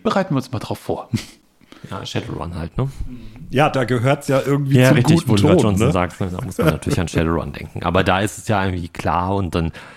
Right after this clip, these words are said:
Speaker 2: da, da ak-, akzeptiert man das. Aber wenn man jetzt mal
Speaker 3: Das ist
Speaker 2: Shadowrun rausnimmt und in eine andere Spielwelt oder eine,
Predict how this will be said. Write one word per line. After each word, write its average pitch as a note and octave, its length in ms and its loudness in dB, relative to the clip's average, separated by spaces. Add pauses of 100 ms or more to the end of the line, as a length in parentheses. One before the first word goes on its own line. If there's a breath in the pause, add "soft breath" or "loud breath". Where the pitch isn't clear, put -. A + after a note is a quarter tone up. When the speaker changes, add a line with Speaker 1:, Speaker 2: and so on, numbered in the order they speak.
(340 loud breath)
Speaker 2:
da, A2 220 -6
da G#2 160 0
ak-, D#2+ 260 -4
akzeptiert - 420 -2
man D#2 120 -4
das. - 180 -8
Aber E2 160 0
wenn F2 140 2
man F2+ 80 2
jetzt F2+ 200 0
mal - 100 4
Speaker 3:
Das F2 100 0
ist A#3+ 80 0
Speaker 2:
Shadowrun G#2 340 4
rausnimmt G#2 580 2
und G#2+ 200 -4
in G#2 60 -6
eine F#2+ 120 -2
andere F#2+ 560 -2
Spielwelt G2+ 560 0
oder F#2+ 120 0
eine, E2+ 180 -2